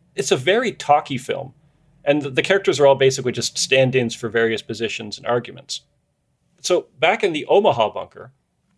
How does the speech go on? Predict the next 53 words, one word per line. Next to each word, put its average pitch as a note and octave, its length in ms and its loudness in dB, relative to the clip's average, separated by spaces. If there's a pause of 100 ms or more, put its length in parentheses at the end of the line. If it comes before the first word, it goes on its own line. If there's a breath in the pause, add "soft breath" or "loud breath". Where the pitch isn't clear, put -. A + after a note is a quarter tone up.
(100)
with B2 140 -8
the B2+ 100 0
Air D#3+ 100 4
Force A#2+ 280 -4
guys, G#2 300 -6
the C3 100 -8
U D#3+ 120 2
F - 100 -4
O E3 60 6
has C#3 140 2
gone C3 240 2
below B2+ 240 4
the B2 100 0
altitude A#2+ 440 -2
that A2+ 120 -10
the G#2+ 60 -4
radar A2 260 2
can A2 140 -14
detect - 360 0
it. - 160 -4 (120)
They A2 100 0
raise A#2 480 0
the B2 80 -2
alert C3 300 0
level. - 400 -10
More B2 240 0
fighter D#3 340 0
planes A2+ 320 -4
are - 60 -14
scrambled. - 500 -8 (480)
The - 80 -4
bombers D3+ 400 2
get C3+ 360 -4
to D3 180 -6
their C#3+ 140 0
fail-safe C#3+ 680 -2
points, - 380 -8 (380)
and C3 100 2
it's A#2 120 -4
pointed C#3 360 -2
out C3 140 4
that C3+ 120 -6
they B2 100 -2
get C3+ 180 0
there A2+ 220 2 (160)
right F#3+ 180 4
on C#3+ 180 2
time. B2 380 0 (160)
The - 60 -6
system F3 380 -2
is C3 120 -4
working B2 420 -2 (220)
perfectly. - 560 -6